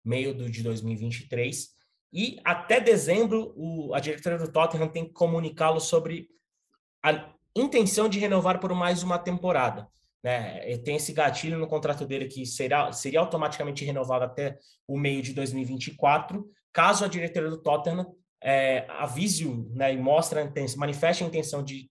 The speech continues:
ter essa renovação automática até o meio desse, até o,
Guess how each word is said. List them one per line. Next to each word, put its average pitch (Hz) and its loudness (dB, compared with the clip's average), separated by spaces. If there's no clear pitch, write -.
ter 196 4
essa 196 2
renovação 160 0
automática 156 0
até 165 0
o 180 4
meio 160 2
desse, 156 -6
até 139 4
o, 165 4